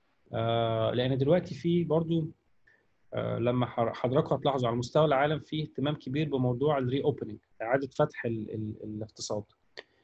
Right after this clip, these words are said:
آه، فاعاده فتح الاقتصاد مع عدم وجود vaccine وعلاج هيتطلب ان يكون في متطلبات صحيه في ال-، في الفراغات.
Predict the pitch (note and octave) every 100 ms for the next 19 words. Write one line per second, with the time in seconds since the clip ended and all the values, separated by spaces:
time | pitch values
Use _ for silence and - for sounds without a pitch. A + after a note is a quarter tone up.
0 | _ _ - A2+ A2+ A2 A2+ A#2 - B2+
1 | A#2+ D#3 D#3 F#3 F3 C#3 C3 A#2+ A#2 G#2+
2 | A2+ B2 C3 D3+ D#3 C#3 B2+ C#3 B2 A#2+
3 | A#2+ - C#3+ C3 A2+ A2 B2 D3+ E3+ -
4 | - B2 - - D3 D#3 D3 C3+ C3+ C#3
5 | B2+ C#3 C#3+ - C3 C#3 C#3 B2 A#2 A#2+
6 | B2 C3+ B2+ - C3+ C3+ D#3 D3+ - D3+
7 | C#3 B2+ A#2+ _